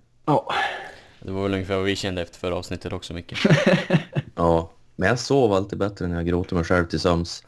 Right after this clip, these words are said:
Speaker 1: <laughs>
Speaker 2: Ja,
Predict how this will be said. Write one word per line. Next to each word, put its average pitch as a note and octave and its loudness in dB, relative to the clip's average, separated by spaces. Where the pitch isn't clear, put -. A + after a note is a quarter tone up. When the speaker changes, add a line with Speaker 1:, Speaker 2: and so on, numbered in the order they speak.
Speaker 1:
<laughs> - -
Speaker 2:
Ja, A2 -2